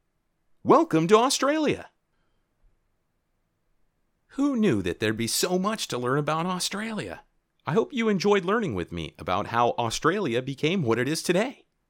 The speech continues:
I had such a great time learning with you, and you've made learning a lot of fun. Remember, this podcast is also available as an illustrated children's book on Amazon.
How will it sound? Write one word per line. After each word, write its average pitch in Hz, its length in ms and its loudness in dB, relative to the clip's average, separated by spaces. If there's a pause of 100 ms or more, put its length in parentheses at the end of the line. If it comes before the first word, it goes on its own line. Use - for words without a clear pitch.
(320)
I 131 80 -2
had 185 240 -4
such - 300 0
a 139 40 -4
great 101 280 -4
time 98 280 -2
learning 92 280 0
with 80 140 -8
you, 76 200 -8 (260)
and 131 160 -2
you've 208 140 -4
made 302 180 0
learning 170 260 2
a 92 40 -2
lot 120 300 -2
of 135 100 -8
fun. - 220 -4 (680)
Remember, 107 480 -2 (160)
this 208 200 -4
podcast 185 580 -4
is 120 120 -4
also 120 360 0
available 98 500 -2
as 147 160 0
an - 140 -2
illustrated 156 500 0
children's 151 380 -2
book 110 220 -2
on 208 100 2
Amazon. 202 440 -4